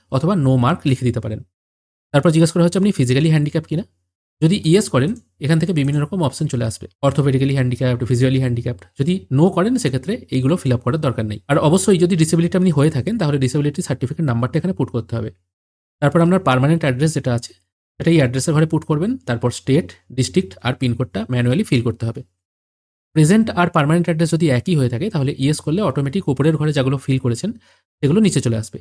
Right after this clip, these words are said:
আর যদি আলাদা হয় আলাদাভাবে এখানে ফিল করে সেভ and নেক্সট করবেন।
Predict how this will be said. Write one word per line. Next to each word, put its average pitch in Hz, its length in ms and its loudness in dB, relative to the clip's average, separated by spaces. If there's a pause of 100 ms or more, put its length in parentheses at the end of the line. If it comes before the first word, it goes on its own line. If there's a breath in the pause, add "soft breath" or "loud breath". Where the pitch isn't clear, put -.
(120)
আর 123 80 0
যদি 131 220 0
আলাদা 131 240 2
হয় 180 120 -2
আলাদাভাবে 135 440 0
এখানে 139 180 0
ফিল 131 240 -2
করে 139 180 -2 (540)
সেভ 143 180 4
and 226 100 4
নেক্সট - 220 0
করবেন। 110 200 0